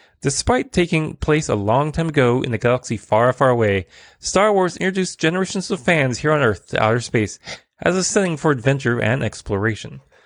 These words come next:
All air and space milestones begin with inspiration, and science fiction so often provides the spark."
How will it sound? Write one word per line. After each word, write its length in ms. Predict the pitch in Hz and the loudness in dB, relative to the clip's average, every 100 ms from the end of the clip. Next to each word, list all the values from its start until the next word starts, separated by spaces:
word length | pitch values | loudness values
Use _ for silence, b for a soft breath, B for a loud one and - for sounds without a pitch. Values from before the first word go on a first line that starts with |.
| b b b | b b b
All 260 | 120 131 - | 4 4 4
air 220 | 131 143 | 4 4
and 100 | 143 | 2
space 360 | - 139 147 135 | 0 0 0 0
milestones 580 | 143 147 - 160 180 | 0 0 0 0 0
begin 300 | 170 131 143 | -2 -2 0
with 100 | 147 | 0
inspiration, 580 | 139 135 - 131 135 190 | -2 -4 0 2 2 -2
and 220 | 196 156 | -2 -4
science 300 | - 180 214 | -2 -2 -2
fiction 340 | - 220 - 165 | 0 0 0 -2
so 220 | - 165 | 0 2
often 320 | 139 202 151 | 0 -2 -8
provides 440 | 135 113 110 104 110 | -10 0 2 2 -2
the 60 | |
spark." 500 | - - 180 - - | -6 -2 0 -2 -10